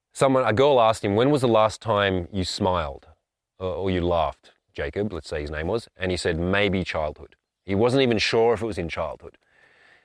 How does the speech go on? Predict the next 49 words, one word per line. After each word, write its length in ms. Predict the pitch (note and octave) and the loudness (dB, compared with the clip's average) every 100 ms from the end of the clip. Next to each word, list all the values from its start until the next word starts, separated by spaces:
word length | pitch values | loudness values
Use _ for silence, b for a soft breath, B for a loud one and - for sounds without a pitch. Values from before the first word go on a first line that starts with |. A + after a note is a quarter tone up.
| b A#2+ | b -2
And 120 | B2+ | 0
that 160 | D#3 | 2
night, 440 | A2+ C3+ C#3+ F2+ - _ _ _ _ _ _ - | 2 4 4 0 -6 _ _ _ _ _ _ -4
I 100 | A#2 | 0
remember 440 | A#2+ B2+ A#2+ G2+ | 2 4 2 2
he 140 | F#2+ | 0
was 100 | B2 | -2
sitting 220 | - A2 G2+ | 0 0 0
across 320 | - B2 - | 0 0 0
from 60 | |
me 60 | A2 | 0
in 60 | G2 | 0
the 60 | |
fire, 480 | - D3+ D3+ G2 F#2 - | 0 2 4 4 0 -2
and 100 | G#2+ | 0
he, 200 | A2+ A#2 | 0 -2
he, 140 | A2 A2+ A2 | -2 -2 0
he 100 | A#2+ | -2
was 120 | A2 | 0
lying 300 | A#2+ F3 C#3 | 2 2 2
down 220 | G#2+ A2+ | 0 -2
for 120 | G#2+ | -2
a 40 | A#2 | 0
while, 200 | F2 F#2+ | 0 0
and 80 | G2+ | -2
then 80 | |
he 80 | G#2 | -2
suddenly 320 | - C3 E3 | -4 -4 -4
sat 300 | - - A2+ | -4 0 2
up, 240 | G2 D#2+ - | 4 0 -4
and 140 | G2+ G2 | -4 -2
he's, 280 | G2+ F#2 - _ _ _ - _ | -2 -4 -8 _ _ _ -20 _
it 80 | - | -2
was 180 | C3 G#2+ | 0 2
like 220 | B2 D#3+ | 2 2
he 240 | - - A#2 | -2 -2 -2
was, 140 | G2+ | -2
he's, 260 | - B2+ G#2+ F#2 | -4 -2 -2 -4
he 160 | - B2+ | -4 0
was 160 | A#2 | 0
grinning 440 | G2 A2+ C3+ C3+ B2+ | 2 2 2 2 2
so 400 | - - C#3 F3 | 0 0 2 4
wide 600 | E3 C3 G#2 F2+ G#2+ B2+ b b b b b b _ | 4 6 6 4 0 -4 b b b b b b _
that 100 | A#2 | 2
I, 180 | G#2 A2+ | 2 0
my 220 | A#2 A2+ A2+ | 0 2 2
cheeks 320 | - A2 - | 0 -2 -4
were 80 | F#2 | -2
hurting, 320 | G2 C#2+ | -2 -2